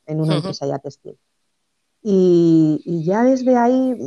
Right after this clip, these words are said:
Speaker 1: yo creo que siempre tenía claro que quería crear algo por mí, pero bueno, en ese momento, eh, dije, "Bueno, me falta experiencia". <laughs>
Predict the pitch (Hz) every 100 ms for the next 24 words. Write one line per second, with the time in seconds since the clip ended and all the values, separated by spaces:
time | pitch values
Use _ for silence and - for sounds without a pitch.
0 | - 180 170 208 247 233 233 220 202 180
1 | 175 160 160 165 190 214 190 170 160 165
2 | 180 190 175 - 160 147 165 170 165 175
3 | 185 160 139 135 127 135 - 135 139 160
4 | 139 - _ - 165 165 196 190 190 202
5 | 202 190 233 311 - 156 151 147 143 131
6 | 160 151 143 139 131 160 - 139 139 151
7 | - 175 170 196 175 -